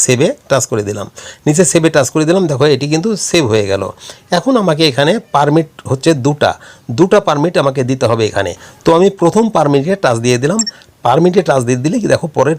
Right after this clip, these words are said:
পাতাটি এইভাবে আসলো, নিচে ওকে লেখা আছে, ওকেতে টাচ দিয়ে দিলাম। তারপর দেখো, এখানে লেখা আছে allow display over other apps, এখানে টাচ দিয়ে দিলাম। টাচ দিলে এটা কিন্তু অ্যালাউ হয়ে গেল। এবার দুই নাম্বার পারমিট, দুই নাম্বার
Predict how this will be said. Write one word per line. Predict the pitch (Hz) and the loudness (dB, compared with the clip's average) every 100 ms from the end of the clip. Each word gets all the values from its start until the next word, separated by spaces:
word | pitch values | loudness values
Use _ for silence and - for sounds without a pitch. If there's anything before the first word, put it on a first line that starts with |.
| - | -4
পাতাটি | 123 117 65 127 | -6 -6 -6 -4
এইভাবে | 110 127 151 | -2 2 2
আসলো, | 143 185 214 - - | 2 -2 -2 -6 2
নিচে | 135 143 185 160 | 2 4 0 0
ওকে | 151 180 | 0 0
লেখা | 185 - 190 | 0 0 0
আছে, | 185 233 - | 2 -2 0
ওকেতে | 135 139 - 254 285 _ | 0 0 0 -4 -8 _
টাচ | 139 117 104 | 0 0 0
দিয়ে | 107 | -4
দিলাম। | 110 90 90 - - _ | -2 -4 -6 -16 -20 _
তারপর | - 165 185 143 | -2 0 0 0
দেখো, | 131 156 | 0 0
এখানে | 131 151 151 | 0 -2 -2
লেখা | 151 165 | -2 -2
আছে | 202 226 - _ 127 | 2 0 0 _ 0
allow | 127 135 196 151 | 2 2 0 -2
display | 123 - 175 208 156 | -2 -4 -4 -2 0
over | 113 131 131 | 0 0 0
other | 135 135 101 | 0 -2 -4
apps, | - - - - - | -6 -16 -16 -8 -2
এখানে | 180 202 180 | 0 2 0
টাচ | 139 110 | -2 -2
দিয়ে | 110 98 | -4 -2
দিলাম। | 101 - - | -6 -6 -2
টাচ | 165 151 | -2 2
দিলে | 180 - | 2 2
এটা | 147 147 | -2 0
কিন্তু | 135 131 214 - | 0 0 -6 -2
অ্যালাউ | 151 151 110 | 0 2 2
হয়ে | 101 98 | 0 0
গেল। | 101 92 - - - | -4 -8 -14 -16 -2
এবার | 156 156 135 | 0 0 4
দুই | 180 185 | 4 4
নাম্বার | 135 123 - | 2 0 -2
পারমিট, | 113 107 101 - _ _ 127 | -4 -4 -6 -12 _ _ 2
দুই | 147 185 | 4 4
নাম্বার | 185 180 | 2 0